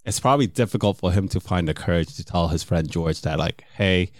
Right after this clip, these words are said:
I fucked up and I end up sleeping with your girl."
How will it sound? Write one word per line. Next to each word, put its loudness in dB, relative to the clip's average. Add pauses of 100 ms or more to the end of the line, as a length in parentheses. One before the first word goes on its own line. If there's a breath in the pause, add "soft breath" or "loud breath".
(1300 soft breath)
I -2
fucked 0
up -2
and -8
I 0
end 0
up -6
sleeping -6
with -2
your -4
girl." -2